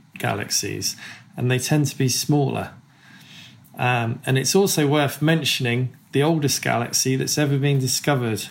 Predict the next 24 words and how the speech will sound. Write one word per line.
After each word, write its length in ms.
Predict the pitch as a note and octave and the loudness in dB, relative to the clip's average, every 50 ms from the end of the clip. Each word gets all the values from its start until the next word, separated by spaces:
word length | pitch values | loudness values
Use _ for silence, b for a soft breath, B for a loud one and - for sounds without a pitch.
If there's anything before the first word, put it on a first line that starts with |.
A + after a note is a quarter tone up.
| - B B B B B B B B | -16 B B B B B B B B
to 120 | - - | -4 -2
date, 460 | B2 - D3+ C#3 C3 B2 C3 C3 - - - - - - - - - | 0 2 2 2 4 2 0 -2 -4 -12 -20 -20 -20 -20 -14 -6 0
which 280 | C#3+ C3+ C#3 C#3 - | 0 0 2 2 0
is 160 | C#3+ C#3 C3 | 0 0 0
G 400 | C3 - - - E3 F3+ F3+ E3 | 0 -2 0 2 2 4 2 2
N 400 | - C3+ C3+ C3 C3+ C#3 C#3 C3+ B B B B B B B | 0 0 0 2 2 2 0 0 B B B B B B B
Z 280 | C3 B2 C3 D3+ D3+ C#3 | 0 2 4 4 4 2
one 320 | B2 C3+ D3+ D3+ D3+ D3 | 2 2 2 2 2 2
one, 380 | D3 E3 D#3+ C#3 A2+ G#2 G2 F#2+ - - - b b b b b b b b b b b - | 2 2 2 2 0 -4 -8 -12 -14 -20 -20 b b b b b b b b b b b -8
um, 200 | - C3 B2+ B2 A#2+ - | -4 -2 -2 -2 -4 -4
which 240 | C#3 D3+ D3+ D3 - | 0 0 0 2 2
is 140 | D3+ C#3 - | 0 0 0
the 80 | - C#3 | 2 2
most 400 | D3 E3 E3+ E3 E3 - - - | 4 4 4 2 2 0 2 2
distant 400 | E3+ D#3 - - - D3+ D3+ - | 2 2 2 0 -2 -4 -4 -2
from 180 | - B2+ B2+ | -2 -2 0
Earth, 420 | B2 A#2+ A#2 A#2 A#2+ - - - - - - - - - - | 0 0 0 -2 -2 -6 -10 -14 -18 -20 -20 -20 -14 -8 -4
a 140 | B2+ B2 | -4 -2
distance 520 | B2 E3 D3+ - - - C#3 B2 - - - | 2 2 2 2 2 0 -2 -2 -2 -2 -4
of 160 | - C3 A#2+ | -4 -6 -8
thirty-two 840 | - - - D#3+ D#3 D3+ C#3+ - - C#3 - - - C#3+ C#3 C3 | -6 -4 0 2 2 2 2 0 -2 -2 -2 0 2 2 2 2
billion 420 | A#2+ A#2 - C#3 C#3 C#3+ C#3 C3+ C3 | 0 0 2 2 4 4 2 2 2
light 260 | C3 C3+ C3+ B2+ A#2 | 2 2 0 0 0
years, 540 | A#2+ A#2 A2+ G#2+ G#2+ G2+ G2+ - - - | -2 -4 -4 -4 -4 -2 -2 -2 -2 -4